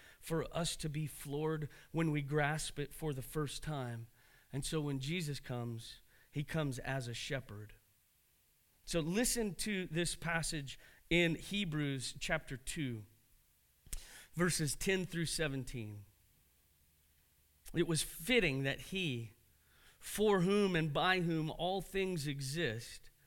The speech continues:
in bringing many sons to glory, should make the founder of their salvation perfect through suffering.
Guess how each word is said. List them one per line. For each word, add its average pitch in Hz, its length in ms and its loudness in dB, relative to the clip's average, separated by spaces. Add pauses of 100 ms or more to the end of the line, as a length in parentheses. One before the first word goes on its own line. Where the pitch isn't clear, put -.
(440)
in 185 220 4
bringing 190 480 4
many 233 240 6
sons 196 540 0
to 170 140 -4
glory, 143 720 -2 (500)
should 220 320 4
make 208 200 6
the 170 100 4
founder 240 720 6
of 160 240 2
their 190 160 4
salvation 170 760 0
perfect 135 680 -4 (360)
through 180 240 -2
suffering. 110 640 -2